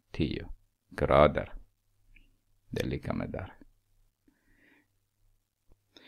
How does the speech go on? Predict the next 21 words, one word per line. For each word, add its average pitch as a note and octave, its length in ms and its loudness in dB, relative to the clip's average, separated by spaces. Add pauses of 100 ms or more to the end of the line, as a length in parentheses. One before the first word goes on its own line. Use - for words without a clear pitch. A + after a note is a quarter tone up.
(280)
På - 120 2
prov G2 340 10
kanske D#2+ 560 6
måste F2+ 360 6
ni D2+ 160 6
skriva D#2+ 560 6
allting E2 640 4
som D#2+ 240 2
ni D#2+ 100 4
tänker, D#2+ 500 4
till - 280 0
exempel C#2+ 1200 0 (600)
eran E2+ 400 6
bok, F2+ 240 2
till E2 140 2
exempel D#2+ 600 -2
eran A#2 600 6
vinkel G#2+ 420 4
till F2 140 2
medelpunktsvinkeln E2 1800 0 (180)
hundrafyrtio. D2 960 2